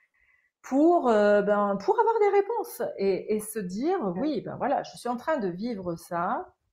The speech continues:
Speaker 1: parce que dans un de mes, dans une de mes mémoires akashiques, dans une de mes vies karmiques, il s'est passé telle et telle chose que je n'ai pas traitée jusqu'à présent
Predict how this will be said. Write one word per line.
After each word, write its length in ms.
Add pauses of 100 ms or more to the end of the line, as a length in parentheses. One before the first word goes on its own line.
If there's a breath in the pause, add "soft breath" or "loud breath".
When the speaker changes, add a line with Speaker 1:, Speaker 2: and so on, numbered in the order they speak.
(120)
Speaker 1:
parce 260
que 380
dans 400
un 220
de 120
mes, 600
dans 200
une 360
de 80
mes 200
mémoires 760
akashiques, 720
dans 180
une 380
de 80
mes 240 (160)
vies 200
karmiques, 640 (560)
il 100
s'est 180
passé 380
telle 200
et 120
telle 180
chose 380
que 100
je 100
n'ai 140
pas 160
traitée 440
jusqu'à 400
présent 560